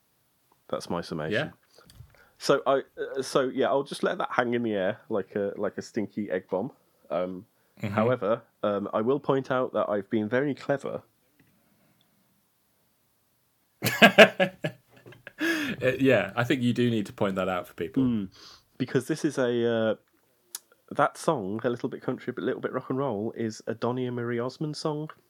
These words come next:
Speaker 1: And do you re-
Speaker 2: Who we mentioned
Speaker 1: do you remember
Speaker 2: last
Speaker 1: where
Speaker 2: episode.
Speaker 1: they, not last episode. You've, you've, you've forgotten all about Fire in the Hole, as I did as
Speaker 2: Yeah,
Speaker 1: well.
Speaker 2: it's, yeah, it's easy to do.
Speaker 1: <laughs> Um,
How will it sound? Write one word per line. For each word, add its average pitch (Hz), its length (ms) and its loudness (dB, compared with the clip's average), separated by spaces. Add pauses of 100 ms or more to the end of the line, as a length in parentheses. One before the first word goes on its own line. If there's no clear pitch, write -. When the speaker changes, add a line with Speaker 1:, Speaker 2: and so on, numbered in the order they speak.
(1800)
Speaker 1:
And 120 140 -2
do 127 80 0
you 127 80 2
re- - 320 -4
Speaker 2:
Who 110 160 2
we 104 100 0
mentioned 107 380 -2
Speaker 1:
do 104 80 2
you 110 80 4
remember 127 420 0
Speaker 2:
last 147 80 2
Speaker 1:
where 151 120 2
Speaker 2:
episode. 147 360 0
Speaker 1:
they, - 320 -12
not 131 160 -2
last 113 300 -2
episode. 87 440 -6 (280)
You've, 110 200 -2
you've, 120 240 -2 (380)
you've 120 140 0
forgotten 120 420 2
all 117 160 2
about 101 300 2
Fire 98 240 0
in 92 80 -4
the 92 80 -4
Hole, 95 280 -2 (120)
as 98 160 0
I 95 240 2 (120)
did 92 260 0
as - 40 -14
Speaker 2:
Yeah, 104 260 2
Speaker 1:
well. 85 120 2
Speaker 2:
it's, - 100 -8 (560)
yeah, 101 300 2 (160)
it's - 240 -4
easy 160 300 4
to 123 120 -4
do. 117 400 2 (280)
Speaker 1:
<laughs> - 1040 -4
Um, 131 340 2